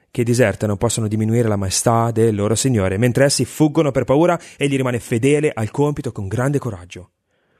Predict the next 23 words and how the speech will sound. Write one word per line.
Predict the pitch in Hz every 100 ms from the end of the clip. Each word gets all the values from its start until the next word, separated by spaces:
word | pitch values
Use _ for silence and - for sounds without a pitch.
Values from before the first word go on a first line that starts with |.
| _ _ _
affrontando | 113 - 104 104 139 147 147 143 _ _ _
la | 104
morte, | 117 180 190 208 202 _ _ _ _ _ _
affrontando | 110 - 110 120 143 143 143 147
il | - 104
peccato, | 104 - 156 160 160 - _ _
affrontando | - - 107 104 139 147 151 151 _ -
Satana | - 123 127 123
stesso, | - - 92 - 95 - _ _ _ _ _ _
per | 98
amor | 92 95
loro. | 90 87 - _ _ _ _ _ _ _ _ _
E | -
così | 107 113
il | 117
contrasto, | 104 104 120 127 - 101 135 - _ _ _ _
di | 107
nuovo, | 117 117 107 127 - _
lo | 104
presenta | 107 104 123 127 143 175 - _ _ _
nel | 117 113 113
suo | - 98
splendore. | - - 98 113 120 95